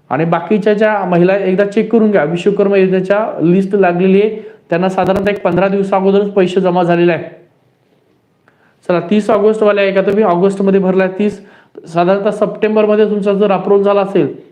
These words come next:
तर मग तुम्हाला पैसे आले असतील, किंवा जर नसतील आले तर तुमचं आधार सीडिंग ॲक्टिव्ह आहे का एकदा चेक करून घ्या, सगळ्यांनी चेक करून घ्या, महत्त्वाचं आहे. आणि लाईक करून द्या सगळ्यांनी. अ, काय म्हणता दारजी, काय की थांब,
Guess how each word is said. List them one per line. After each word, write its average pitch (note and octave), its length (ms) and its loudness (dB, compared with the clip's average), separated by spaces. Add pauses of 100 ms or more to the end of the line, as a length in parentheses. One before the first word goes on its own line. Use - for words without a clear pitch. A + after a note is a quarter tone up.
तर E3 100 -6
मग F#3 180 -2
तुम्हाला G3 200 0
पैसे G3 300 0
आले F#3 160 0
असतील, G3 280 -2 (360)
किंवा F3 140 2
जर G3+ 180 2
नसतील G3+ 320 -2
आले G#3+ 180 0
तर A3 160 -4
तुमचं G3 240 -2
आधार F3+ 300 0
सीडिंग G#3+ 300 0
ॲक्टिव्ह G#3+ 460 0
आहे F#3+ 140 -2
का F#3+ 100 0
एकदा F#3+ 180 2
चेक F#3+ 280 -2
करून F3 140 2
घ्या, F3 100 0
सगळ्यांनी G3 380 -2
चेक F3 220 -2
करून D#3 180 -2
घ्या, E3 160 -2 (380)
महत्त्वाचं E3 420 -2
आहे. - 80 -8 (340)
आणि F3 160 -2
लाईक G3+ 200 -2
करून A3+ 140 2
द्या G#3+ 100 0
सगळ्यांनी. F3 400 0 (4000)
अ, D3+ 280 2
काय E3+ 240 -2
म्हणता G#3 420 -2
दारजी, D#3 460 -2
काय D3+ 260 -4
की D3 100 -6
थांब, B2 260 -10